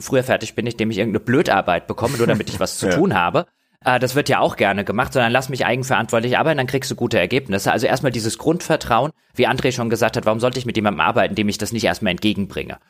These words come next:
Speaker 1: Also ich glaube, als Arbeitgeber generell erstmal zu sagen, ein, „Ich vertraue dir, dass du in dieser Zeit, über die wir gesprochen haben, in diesem Rahmen, über den wir gesprochen haben“, also jetzt bei Sebastian wäre es jetzt Podcast X Y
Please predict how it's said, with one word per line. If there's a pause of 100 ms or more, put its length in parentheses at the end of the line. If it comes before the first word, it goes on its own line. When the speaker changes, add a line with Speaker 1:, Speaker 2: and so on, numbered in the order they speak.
(160)
Speaker 1:
Also
ich
glaube,
als
Arbeitgeber
generell
erstmal
zu
sagen,
ein,
„Ich
vertraue
dir, (340)
dass
du
in
dieser
Zeit,
über
die
wir
gesprochen
haben,
in
diesem
Rahmen,
über
den
wir
gesprochen
haben“,
also
jetzt
bei
Sebastian
wäre
es
jetzt
Podcast
X
Y